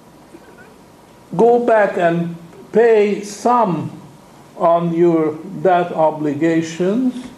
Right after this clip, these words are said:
at a lower rate, and you still have the assets which you were supposed to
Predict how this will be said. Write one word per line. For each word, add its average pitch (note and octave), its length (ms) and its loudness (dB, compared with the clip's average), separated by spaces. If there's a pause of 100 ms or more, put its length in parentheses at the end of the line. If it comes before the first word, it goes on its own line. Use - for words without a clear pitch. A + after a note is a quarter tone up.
(840)
at E3 160 0
a D#3+ 60 2
lower D#3+ 500 2
rate, D3+ 380 0 (1200)
and G#3+ 220 4
you A3+ 140 4
still F#4 480 2
have D4 260 0
the B3+ 140 2
assets B3 720 0
which G3 260 -4
you G#3+ 140 0
were G3+ 260 4
supposed F#3+ 680 0
to D3+ 100 -2